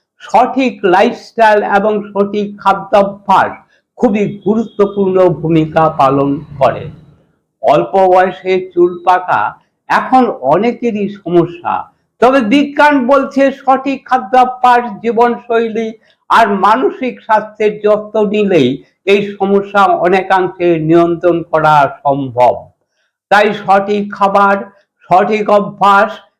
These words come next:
আর স্ট্রেস ফ্রি জীবনই দিতে পারে আপনাকে এই সমস্যার প্রাকৃতিক সমাধান। বন্ধুরা, এতক্ষণ ধরে যারা ভিডিওটি দেখলেন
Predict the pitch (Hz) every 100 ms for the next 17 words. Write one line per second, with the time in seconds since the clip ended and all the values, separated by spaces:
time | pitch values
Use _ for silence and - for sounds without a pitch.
0 | - 185 226 - - 285 294 - - 269
1 | 240 202 214 196 214 202 190 202 202 202
2 | 196 190 190 185 185 - _ - 160 -
3 | 196 196 185 180 170 170 - - 175 170
4 | 170 165 165 160 156 - - 151 151 -
5 | 151 151 143 139 123 _ _ 139 139 131
6 | 113 107 123 95 92 _ _ _ _ _
7 | _ _ _ - 92 107 139 151 147 151
8 | 139 92 95 113 _ _ _ - 165 240
9 | 277 277 277 262 240 233 247 247 202 214
10 | 214 214 - 165 170 202 208 208 202 165
11 | 120 139 135 - 143 101